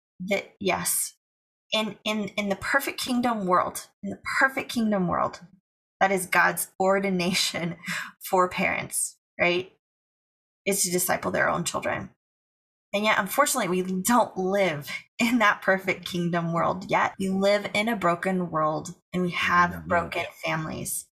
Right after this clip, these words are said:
Speaker 1: And so I believe that it is our responsibility as disciple makers and as the body of Christ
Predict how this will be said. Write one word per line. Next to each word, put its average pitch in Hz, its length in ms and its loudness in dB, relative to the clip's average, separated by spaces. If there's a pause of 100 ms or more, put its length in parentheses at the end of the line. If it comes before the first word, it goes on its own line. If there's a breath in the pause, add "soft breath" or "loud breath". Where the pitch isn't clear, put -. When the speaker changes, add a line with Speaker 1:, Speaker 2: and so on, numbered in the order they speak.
(120)
Speaker 1:
And 185 80 0
so 185 220 2
I 208 220 6
believe 214 320 0
that 180 120 0
it 170 120 -4
is 170 240 -2
our 196 180 4
responsibility 175 1300 -2 (220)
as 185 260 0
disciple - 400 -2
makers 170 720 -4
and 170 100 0
as 170 120 -2
the 214 80 -4
body 165 320 -2
of 170 160 -6
Christ - 640 -4